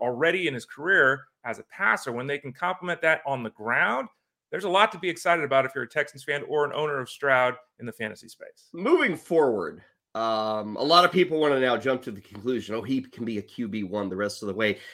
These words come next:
Speaker 2: I, I, I'm not gonna jump there, Ray, and, and I'll say that for a couple of reasons. Um, now, maybe he gets there just because the position gets destroyed and he's the only guy who's upright for sixteen or <laughs> seventeen games, so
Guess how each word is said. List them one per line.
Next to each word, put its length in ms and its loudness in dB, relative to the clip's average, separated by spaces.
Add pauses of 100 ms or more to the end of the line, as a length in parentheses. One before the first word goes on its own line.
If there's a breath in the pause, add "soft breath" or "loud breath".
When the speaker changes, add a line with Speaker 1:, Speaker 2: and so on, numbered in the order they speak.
(160 loud breath)
Speaker 2:
I, 120 0 (100)
I, 120 4 (180)
I'm 160 8
not 200 10
gonna 160 12
jump 300 4
there, 200 8
Ray, 420 4 (260)
and, 320 4 (100)
and 140 2
I'll 120 2
say 300 4
that 300 4
for 140 2
a 80 0
couple 260 0
of 120 -4
reasons. 640 -6
Um, 200 0
now, 120 10
maybe 280 8
he 120 4
gets 240 6
there 120 2
just 240 -4
because 360 -4
the 100 -6
position 540 -8
gets 240 -8
destroyed 680 -4
and 220 -8 (400)
he's 160 0
the 80 0
only 180 4
guy 240 2
who's 180 -6
upright 460 -4
for 100 -10
sixteen 460 -10
or 60 -12
<laughs> 0 -
seventeen 680 -2
games, 380 -4
so 300 0